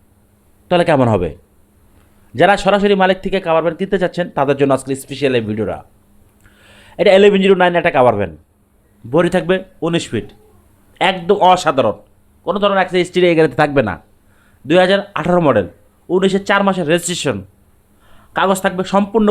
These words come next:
কমপ্লিট এবং আনটাচ। গাড়িটা আঠারো মডেল হতে পারে, কিন্তু সম্পূর্ণ ফ্রেশ কন্ডিশন। পাশাপাশি ভিডিওর মাধ্যমে আমি দেখানোর চেষ্টা করতেছি, টায়ার,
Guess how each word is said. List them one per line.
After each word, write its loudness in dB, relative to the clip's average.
কমপ্লিট 0
এবং 2
আনটাচ। -2
গাড়িটা 0
আঠারো 2
মডেল 2
হতে 0
পারে, 2
কিন্তু -6
সম্পূর্ণ -2
ফ্রেশ 2
কন্ডিশন। -4
পাশাপাশি 0
ভিডিওর 2
মাধ্যমে 0
আমি -2
দেখানোর -2
চেষ্টা -4
করতেছি, -8
টায়ার, 2